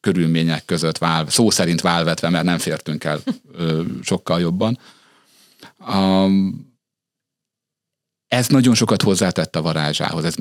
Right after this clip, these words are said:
ez, hogy mondjam, megadta a lehetőséget. A lehetőség most is megvan szerintem, csak, csak kevesebb, kisebb számú.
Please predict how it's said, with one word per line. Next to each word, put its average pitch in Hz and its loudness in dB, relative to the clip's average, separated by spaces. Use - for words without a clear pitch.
ez, - -10
hogy 113 2
mondjam, 95 4
megadta 117 2
a 107 2
lehetőséget. 87 -2
A 82 -2
lehetőség 127 2
most 127 2
is 98 -2
megvan 82 -2
szerintem, 110 -2
csak, - -4
csak - -6
kevesebb, 92 0
kisebb 107 0
számú. 73 -2